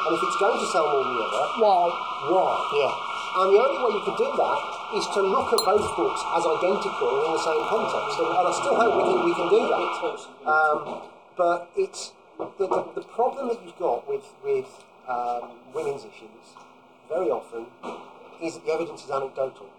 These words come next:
Speaker 3: Mm.
Speaker 1: and it's not statistical.
Speaker 3: Yeah.
Speaker 1: Because, let's face it, nobody's been monitoring it for years and years and years and years. Um, and all you get is people's experiences of this industry, that industry, this circuit, that circuit.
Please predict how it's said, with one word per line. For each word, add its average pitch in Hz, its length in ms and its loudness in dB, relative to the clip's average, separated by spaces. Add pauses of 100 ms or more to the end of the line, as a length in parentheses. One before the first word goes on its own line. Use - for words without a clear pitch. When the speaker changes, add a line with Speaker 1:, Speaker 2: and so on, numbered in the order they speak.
Speaker 3:
Mm. 139 260 -10
Speaker 1:
and 135 80 -4
it's - 120 -6
not 131 160 -8
statistical. - 600 -14 (140)
Speaker 3:
Yeah. 131 180 -6 (320)
Speaker 1:
Because, - 640 -2
let's 180 240 -2
face - 320 -2
it, - 100 -12
nobody's 170 320 -2
been 147 160 -4
monitoring 135 420 -2
it 131 100 -8 (120)
for 123 100 -6
years 117 140 -6
and 113 160 -10
years 113 160 -6
and 113 140 -10
years 110 180 -8
and 110 140 -12
years. 104 320 -12 (580)
Um, 127 400 -2 (300)
and 139 100 0
all 175 200 2
you - 100 -14
get - 220 -2
is - 60 -20
people's - 340 -12
experiences 123 720 -8
of 120 140 -12 (100)
this 131 160 -14
industry, 120 420 -14
that 113 240 -6
industry, 113 440 -18
this - 440 -14
circuit, - 520 -6
that 131 200 -8
circuit. 123 460 -8